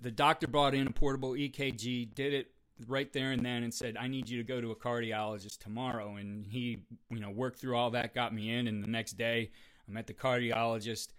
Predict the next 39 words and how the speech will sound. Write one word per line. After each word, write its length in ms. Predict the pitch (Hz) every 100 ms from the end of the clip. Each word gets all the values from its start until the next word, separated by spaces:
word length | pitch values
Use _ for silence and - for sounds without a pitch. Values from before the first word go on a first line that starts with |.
| - - 95
uh, 200 | 98 98
doing 260 | 123 127
a 60 | 123
stress 380 | - 127 117 -
test 380 | 117 110 113 113
and 140 | 104
then 160 | 104 101
having 460 | 113 113 110 107 - - - _ - _ _
the 80 | 120
dye 580 | 104 131 127 127 120 -
shot 440 | - - 147 - -
through 200 | 160 139
my 180 | 143 127
veins 520 | 131 135 135 135 123
so 160 | -
they 120 | 117 113
could 160 | 113
take 160 | 139 127
a 40 |
look 220 | 123 123
at 160 | 127 113
everything 680 | 127 131 120 131 117 113 113
within 480 | 104 135 135 127 117
me 200 | 120 113
and 120 | 110
what's 160 | 110 -
going 320 | 120 110 110
on. 220 | 127 127
And 80 | 104
fortunately, 720 | - 143 175 143 120 - 120
all 240 | 110 135 135
of 80 | 120
this 240 | 120 -
was 300 | 117 104 -
easily 420 | 120 113 110 110 104
correctable. 680 | - 113 131 127 117 120
There 100 | 107
was 160 | 98 95
no 300 | 117 113